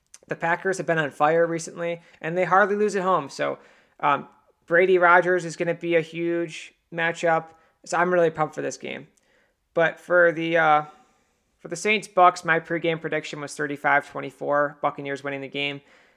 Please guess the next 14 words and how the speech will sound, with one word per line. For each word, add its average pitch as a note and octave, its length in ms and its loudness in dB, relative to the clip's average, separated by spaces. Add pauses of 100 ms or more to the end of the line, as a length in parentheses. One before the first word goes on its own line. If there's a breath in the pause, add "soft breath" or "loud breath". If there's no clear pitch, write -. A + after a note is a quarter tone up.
(120 soft breath)
The C#3 160 -6
actual D#3 360 -2
final D3+ 420 -2
was C#3+ 240 -4
Buccaneers C#3+ 600 -4
one C3+ 260 -6
thirty C3+ 300 -8
to A#2+ 60 -20
twenty. C3 380 -14 (580 soft breath)
Uh, C#3 180 -2
so D#3 160 -6
I D3+ 80 2
was D#3 180 -2
right F#3+ 380 2